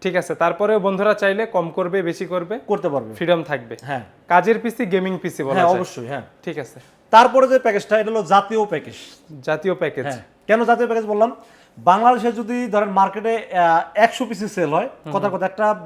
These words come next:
Speaker 2: যদি একটা মার্কেটে একশো পিসি সেল হয়, তার মধ্যে এইটটি ফাইভ পার্সেন্ট হলো Ryzen ফাইভ ছাপ্পান্নশো জিটি বা ছাপ্পান্নশো জি দিয়ে হয়।
Speaker 1: এটা দিয়ে হয়
Speaker 2: হ্যাঁ,
Speaker 1: বেশি।
Speaker 2: কারণ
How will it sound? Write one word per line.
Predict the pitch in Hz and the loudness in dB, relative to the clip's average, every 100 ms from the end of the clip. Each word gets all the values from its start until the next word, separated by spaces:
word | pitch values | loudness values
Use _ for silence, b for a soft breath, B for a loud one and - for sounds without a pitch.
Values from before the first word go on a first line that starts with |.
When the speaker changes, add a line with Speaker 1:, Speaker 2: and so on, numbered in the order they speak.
| 147 | -14
Speaker 2:
যদি | 165 196 | -6 -4
একটা | 202 | -4
মার্কেটে | 190 185 196 | -2 -4 -4
একশো | 190 202 | -8 -8
পিসি | 190 | -12
সেল | 202 214 | -10 -8
হয়, | 208 | -8
তার | 196 180 | -8 -10
মধ্যে | 175 233 | -4 -2
এইটটি | 233 - 262 254 - | -2 -4 -8 -8 -2
ফাইভ | 190 196 | -4 -2
পার্সেন্ট | 226 220 202 | -6 -6 -4
হলো | 214 226 | -2 0
Ryzen | 175 170 180 | 0 0 -4
ফাইভ | 196 240 - b b | -4 -4 -6 b b
ছাপ্পান্নশো | 185 202 214 202 196 | -4 -2 -4 -6 -8
জিটি | 147 185 214 | -10 -10 -6
বা | 202 180 | -4 -4
ছাপ্পান্নশো | 170 170 143 | -4 -8 -10
জি | 139 147 | -12 -10
দিয়ে | 127 | -10
হয়। | 101 90 _ - | -12 -18 _ -8
Speaker 1:
এটা | 175 190 | -2 0
দিয়ে | 196 180 | 2 2
হয় | 139 135 | 2 0
Speaker 2:
হ্যাঁ, | 185 | 0
Speaker 1:
বেশি। | 127 127 - B - | 0 -6 -16 B 0
Speaker 2:
কারণ | 220 | 0